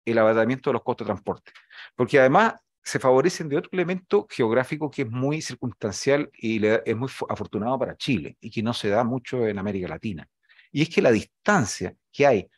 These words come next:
entre los centros de producción minera y, y, y los puertos por los cuales sale la producción al exterior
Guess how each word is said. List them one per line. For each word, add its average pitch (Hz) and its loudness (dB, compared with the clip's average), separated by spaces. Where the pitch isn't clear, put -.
entre 117 -2
los 107 -2
centros 220 -2
de - 0
producción 143 0
minera 120 0
y, 139 0
y, 117 2
y 113 0
los 107 -2
puertos 196 0
por 104 0
los 98 -2
cuales - 0
sale - -2
la 110 -2
producción 101 -6
al 127 -6
exterior 123 -4